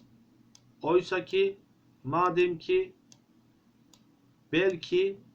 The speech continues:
halbuki, çünkü, eğer ki, meğer ki,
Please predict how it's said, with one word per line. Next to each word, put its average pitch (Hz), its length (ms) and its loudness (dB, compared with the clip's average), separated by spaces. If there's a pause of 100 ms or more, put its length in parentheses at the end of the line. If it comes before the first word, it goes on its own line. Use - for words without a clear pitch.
(580)
halbuki, 180 760 0 (1120)
çünkü, 190 720 0 (1700)
eğer 180 420 0
ki, 202 320 0 (1300)
meğer 165 560 0
ki, 208 360 0